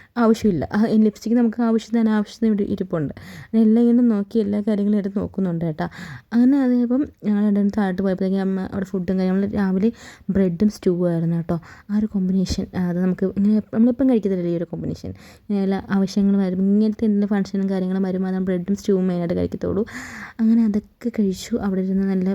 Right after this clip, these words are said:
സൂപ്പറായിട്ട് ആ ഒരു ദിവസം ഡയറ്റും കാര്യങ്ങളെല്ലാം മറന്ന് നല്ല രീതിയിൽ ഫുഡ് അടിച്ചു കേട്ടോ. അങ്ങനെ തന്നെ,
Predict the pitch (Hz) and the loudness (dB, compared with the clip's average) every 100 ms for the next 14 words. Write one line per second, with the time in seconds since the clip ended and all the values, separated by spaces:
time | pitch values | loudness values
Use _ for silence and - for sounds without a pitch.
0 | 196 202 - 202 - 220 202 190 208 - | -4 -12 -10 -10 -4 0 0 0 -4 -4
1 | 196 170 - 208 214 202 202 202 190 196 | -18 -18 -14 -4 0 2 2 0 0 2
2 | 190 190 190 208 196 190 196 190 180 185 | 2 0 2 2 2 2 2 2 2 2
3 | 202 220 208 190 196 190 220 208 190 196 | 4 4 2 0 -2 0 2 0 0 -4
4 | 196 180 175 175 - 175 196 202 214 214 | -6 -4 -2 -4 -4 -4 -2 0 2 2
5 | 214 | 2